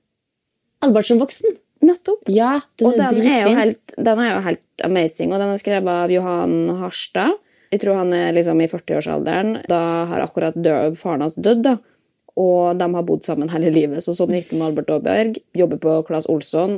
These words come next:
Speaker 2: og er ganske deprimert, tydeligvis, da. Så det gikk ikke så bra med Albert, men jeg tror at det skal gå greit med barna, selv om de får sett litt på Albert Aaberg også. Det er jo mange andre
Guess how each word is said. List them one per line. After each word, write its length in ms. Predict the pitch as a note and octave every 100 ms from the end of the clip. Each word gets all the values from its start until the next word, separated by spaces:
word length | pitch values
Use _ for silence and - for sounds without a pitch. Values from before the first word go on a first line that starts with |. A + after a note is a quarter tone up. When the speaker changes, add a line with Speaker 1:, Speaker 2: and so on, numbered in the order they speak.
| -
Speaker 2:
og 160 | D#3+ D#3
er 280 | D#3+ D3+
ganske 420 | D3+ D3+ D3 - C#3+
deprimert, 560 | C#3+ D#3+ C#3 A#2+ - -
tydeligvis, 420 | - C#3+ D3 D3+
da. 140 | D#3+
Så 120 | D#3 F3
det 120 | G3
gikk 100 | G3
ikke 140 | G3+
så 80 | B3
bra 200 | B3+ F#3 F#3+ G3 _ _ _
med 140 | - -
Albert, 580 | G#3+ D#3 F#3+ C4 - - _ -
men 300 | - G3 F#3 F#3+
jeg 100 | F#3+
tror 380 | - D#3 D3 E3
at 160 | F3
det 80 | -
skal 120 | -
gå 180 | E3 C#3+
greit 360 | D3 C#3 - -
med 140 | -
barna, 380 | - C#3 - - -
selv 300 | - F3 D#2+
om 100 | C#3
de 80 | -
får 180 | - -
sett 300 | - D#3 -
litt 160 | - -
på 100 | D#3
Albert 280 | D3 - -
Aaberg 320 | - C#3 D#3+
også. 240 | D3+ - -
Det 180 | - F3+
er 40 |
jo 60 | F3
mange 220 | F#3+ F3+
andre 340 | F3 E3+ D3+